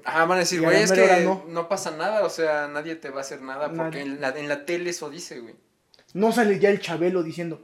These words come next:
Speaker 2: "Mucho ojo, cuate.
Speaker 1: Ándale.
Speaker 2: Si te quiere jalar el chilindrito, tío.
Speaker 1: <laughs> Tu abuelo.
Speaker 2: Si tu abuelo se anda pasando de verga, mucho ojo, cuate".
Speaker 1: Sí, o sea, yo, yo, yo digo que, o sea,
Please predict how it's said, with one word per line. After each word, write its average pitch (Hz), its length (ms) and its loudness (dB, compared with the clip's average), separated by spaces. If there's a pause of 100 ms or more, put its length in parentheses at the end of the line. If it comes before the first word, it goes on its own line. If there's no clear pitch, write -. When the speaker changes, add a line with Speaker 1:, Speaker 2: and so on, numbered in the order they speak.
(280)
Speaker 2:
"Mucho 539 260 4
ojo, - 260 4
cuate. - 240 -10 (300)
Speaker 1:
Ándale. 127 760 -2 (100)
Speaker 2:
Si - 220 -16
te 392 100 -10
quiere 571 300 0
jalar 359 260 -6
el 349 100 -8
chilindrito, 339 720 -2
tío. 339 380 6
Speaker 1:
<laughs> 190 420 2
Tu 175 60 4
abuelo. 165 540 4 (120)
Speaker 2:
Si 339 200 -4
tu - 140 2
abuelo 480 300 6 (140)
se 508 80 2 (100)
anda 453 140 -2
pasando 381 400 -2
de 254 100 -2
verga, 302 320 -2 (760)
mucho 539 260 0
ojo, 330 260 2
cuate". - 260 -14 (500)
Speaker 1:
Sí, 143 280 -12
o 156 60 -2
sea, 151 160 -6
yo, 160 160 -8
yo, 190 180 -6
yo 196 120 -10
digo 262 200 -8
que, 160 600 -16
o 139 100 -4
sea, 139 260 -4